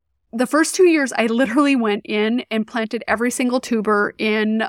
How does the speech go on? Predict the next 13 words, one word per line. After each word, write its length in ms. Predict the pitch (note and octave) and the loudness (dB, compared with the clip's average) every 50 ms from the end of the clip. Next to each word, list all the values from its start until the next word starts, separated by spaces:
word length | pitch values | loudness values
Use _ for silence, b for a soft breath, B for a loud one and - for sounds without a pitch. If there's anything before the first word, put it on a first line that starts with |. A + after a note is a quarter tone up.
| - - | -4 -4
a 120 | G3+ G#3 | -4 -4
soil 360 | G3 - A3+ G#3+ G#3+ A3+ A#3 | -4 -4 -4 -2 -2 -2 -2
median 640 | A#3 A#3 A3 G#3+ G#3 G#3+ G#3 G#3 G3+ G3+ G3+ G#3 G3 | -2 -2 -2 -2 -2 -2 -2 0 0 0 0 -2 -4
to 140 | - - G#3+ | -6 -8 -8
get 180 | G3 G3+ - | -8 -8 -6
them 160 | - F#3+ F#3+ | -6 -6 -6
started. 480 | F#3 - - - D#3+ - - C#3+ - - _ _ _ _ _ _ _ _ _ _ _ _ _ _ _ _ _ _ _ _ _ | -6 -6 -6 -6 -4 -4 -8 -10 -10 -12 _ _ _ _ _ _ _ _ _ _ _ _ _ _ _ _ _ _ _ _ _
And 160 | - B3+ A#3 | 0 2 4
that 240 | A#3 G#3+ G3+ - - | 4 4 2 2 0
was 400 | C4 C#4+ C4 C4 B3+ - - - - | 0 0 0 0 0 -4 -10 -12 -12
so 460 | - - - - - B3+ G#3+ G#3+ G#3+ G#3+ | -10 -10 -8 -2 0 0 2 2 0 -2
painful 640 | - - G3 G#3+ G3+ G3 F#3+ - A#3+ B3 C#4 D4+ D4+ | -6 -8 -10 -10 -10 -8 -8 -4 -2 -2 0 0 -2
because 540 | C#4+ C4 A#3+ - - B3 A3+ A3 G3+ - | -2 -2 -4 -2 -2 -2 -2 -2 -2 -6